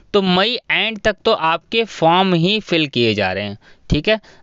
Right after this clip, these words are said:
ज़्यादातर कोर्सेज के जो है मई एंड तक के लास्ट डेट है और कुछ कोर्सेज की डेट अगर हम बात करें तो जून तक भी फॉर्म फिल हो रहे हैं। अब जब फॉर्म ही इतने लेट तक के फिल हो रहे हैं तो एंट्रेंस टेस्ट आप खुद ही सोचिए कि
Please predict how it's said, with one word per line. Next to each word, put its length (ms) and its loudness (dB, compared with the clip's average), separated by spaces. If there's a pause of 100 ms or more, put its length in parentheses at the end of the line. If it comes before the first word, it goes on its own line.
ज़्यादातर 440 0
कोर्सेज 440 0
के 120 -2
जो 140 2
है 160 2
मई 360 2
एंड 280 -2
तक 180 -2
के 120 -2
लास्ट 280 0
डेट 240 -2
है 100 4
और 240 2
कुछ 260 0
कोर्सेज 400 0
की 140 -2
डेट 260 -2
अगर 180 0
हम 140 -4
बात 200 -2
करें 260 0 (360)
तो 100 4
जून 400 0
तक 240 -2
भी 240 0
फॉर्म 440 0
फिल 340 0
हो 260 -2
रहे 160 -8
हैं। 340 -14 (500)
अब 160 -6
जब 160 0 (180)
फॉर्म 400 0
ही 120 0
इतने 280 -2
लेट 260 -2
तक 200 -4
के 120 -2
फिल 220 0
हो 120 4
रहे 120 2
हैं 80 0
तो 120 -2 (120)
एंट्रेंस 540 0
टेस्ट 280 -2
आप 180 -4
खुद 200 -2
ही 60 -2
सोचिए 380 0
कि 160 -4